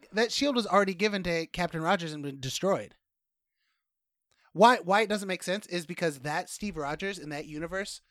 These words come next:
handed him, because that, the Steve Rogers that left was not the same Steve Rogers who's the old man sitting on the bench. So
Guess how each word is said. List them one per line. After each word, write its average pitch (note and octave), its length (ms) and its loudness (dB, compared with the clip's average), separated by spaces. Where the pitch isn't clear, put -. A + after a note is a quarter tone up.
handed E3 280 -4
him, A#2 340 -14
because F3+ 400 0
that, F3+ 280 -2
the D3+ 160 -6
Steve G3+ 260 -8
Rogers E3+ 260 -4
that D3+ 160 -8
left C#3+ 240 -10
was C3 220 -8
not D3 180 -10
the D3+ 80 -16
same D3+ 260 -12
Steve D3 280 -12
Rogers C#3+ 440 -10
who's F3+ 180 -4
the D3 100 -10
old C#3 140 -8
man C3 220 -12
sitting B2+ 220 -14
on A#2 80 -16
the A2 60 -18
bench. - 460 -6
So F3 560 6